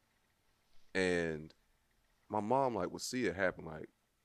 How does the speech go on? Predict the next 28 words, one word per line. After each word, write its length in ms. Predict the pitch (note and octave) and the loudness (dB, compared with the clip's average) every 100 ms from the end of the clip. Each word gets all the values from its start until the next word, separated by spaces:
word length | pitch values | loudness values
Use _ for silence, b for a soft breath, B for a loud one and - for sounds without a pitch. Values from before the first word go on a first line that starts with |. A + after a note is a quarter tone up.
| _ _ | _ _
like, 220 | F2+ E2+ E2 | -4 -4 0
such 180 | A2+ A2 | 0 0
and 80 | |
such 180 | G#2 - | 0 -2
is, 120 | G#2+ A#2+ | -2 -8
you 100 | G#2 | -6
know, 60 | F#2+ | -4
she 160 | - | 4
out 80 | - | 4
there 80 | F2+ | 6
burning 300 | E2+ F2+ F2 | 4 2 2
the 40 | |
leaves, 240 | F2+ F#2+ F2 | -2 -2 -4
and 120 | E2+ | -8
she'll 260 | - G#2+ G2+ | -4 -2 0
see, 160 | A#2 | 2
like, 220 | G2 E2 | 4 4
my 100 | - | 2
granddad, 460 | E2 F#2+ F#2 E2+ D#2+ | -2 2 4 2 -2
like, 120 | F2 | -4
he 60 | G2+ | -4
just 220 | F#2+ E2+ | -4 -2
started. 300 | F2 E2 - _ _ _ _ _ _ _ _ _ _ - _ | -2 -2 -6 _ _ _ _ _ _ _ _ _ _ -20 _
Like, 80 | - | -12
he 60 | G#2+ | -8
couldn't 260 | - A#2+ | 0 0
sit 220 | F#2+ D3 - | 2 0 0
still. 480 | - D#3+ A2+ E2 | 2 6 6 4